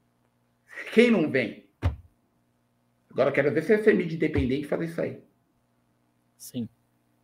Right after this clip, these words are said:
Speaker 1: Então,
Speaker 2: Sim.
Speaker 1: quando vocês, vocês, você, Emerson, Sambista da Depressão, sasp,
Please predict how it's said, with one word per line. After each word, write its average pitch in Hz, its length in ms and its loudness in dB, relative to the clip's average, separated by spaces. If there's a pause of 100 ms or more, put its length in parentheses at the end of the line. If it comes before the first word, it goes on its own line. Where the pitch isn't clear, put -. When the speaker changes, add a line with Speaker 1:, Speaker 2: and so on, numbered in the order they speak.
(380)
Speaker 1:
Então, - 220 2
Speaker 2:
Sim. - 40 2
Speaker 1:
quando 226 220 2
vocês, 165 720 0 (240)
vocês, 117 600 -2
você, 113 560 -2
Emerson, 117 460 -4 (540)
Sambista 117 340 -4
da 120 80 2
Depressão, 110 880 -4 (480)
sasp, 120 560 -2